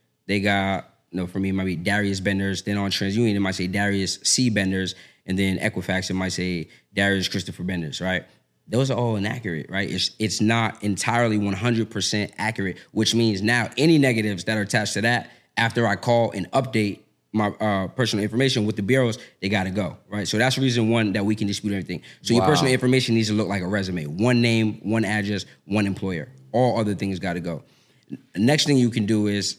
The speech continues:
Speaker 1: outside of that reasoning alone, is when you go check out that negative account, right? Like, say it's a late payment on a Bank of America credit card, right?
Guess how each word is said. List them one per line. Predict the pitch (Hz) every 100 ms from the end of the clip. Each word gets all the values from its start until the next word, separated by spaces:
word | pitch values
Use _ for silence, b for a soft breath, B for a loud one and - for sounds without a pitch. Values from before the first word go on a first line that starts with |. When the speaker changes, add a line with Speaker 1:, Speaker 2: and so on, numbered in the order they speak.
| -
Speaker 1:
outside | 104 - 131 135
of | 117
that | 113 95
reasoning | 117 107 110
alone, | 98 95 135 135 104 -
is | 110 101 90 b b b b _ _
when | 110 120
you | 127
go | 120 123
check | - 127
out | 135 131
that | 110
negative | 104 101 95
account, | 90 98 85
right? | 95 101
Like, | 101 98
say | - 131
it's | 127 113
a | 113 101
late | 104 120 -
payment | 120 113 107 104
on | 95 101 101
a | 98 95 92 -
Bank | 117 107
of | 104
America | 107 104 98
credit | 92 101 90
card, | 90 87
right? | 98